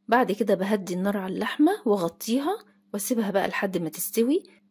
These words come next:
ما بتاخدش اكتر من عشر دقايق. اديها تقليبة. ما تنسوش بقى اللايك، واللي ما اشتركش في القناة يشترك ويفعل الجرس علشان يوصلكوا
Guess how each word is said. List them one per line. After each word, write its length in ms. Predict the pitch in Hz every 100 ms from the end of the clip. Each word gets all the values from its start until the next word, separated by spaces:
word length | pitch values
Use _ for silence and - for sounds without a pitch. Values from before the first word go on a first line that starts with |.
| -
ما 60 |
بتاخدش 420 | 226 247 233 226 220
اكتر 280 | 214 214
من 140 | 175 170
عشر 300 | 180 - 180
دقايق. 540 | - - 226 262 370 _ _ _ _ _ _ _ _ _ _ _ _ _ _ _ _ _ _
اديها 300 | 185 170 214
تقليبة. 540 | 214 165 170 202 240 349 - _ _ _ _ _ _ _ _ -
ما 60 | -
تنسوش 360 | 190 180 190 175
بقى 200 | - -
اللايك، 480 | 165 170 247 -
واللي 180 | 214 180
ما 60 | 160
اشتركش 500 | 170 - 180 - -
في 100 | 190
القناة 340 | 185 170 175
يشترك 600 | 180 175 - 220 254 254
ويفعل 420 | 185 185 - 180 156
الجرس 520 | 180 185 233 269 - _ - -
علشان 400 | _ 220 240 247
يوصلكوا 480 | 240 220 190 208 220